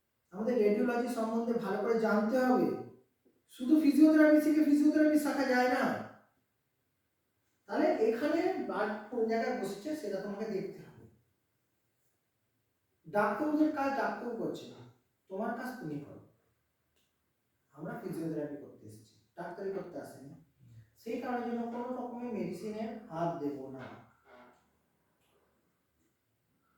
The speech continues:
আমরা সেকেন্ড ইয়ারে যখন যাব, আমরা মেডিসিন সম্বন্ধে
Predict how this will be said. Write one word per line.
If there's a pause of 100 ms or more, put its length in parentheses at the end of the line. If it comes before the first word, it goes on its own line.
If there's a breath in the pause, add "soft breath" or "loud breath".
(1500)
আমরা
সেকেন্ড
ইয়ারে
যখন
যাব,
আমরা
মেডিসিন
সম্বন্ধে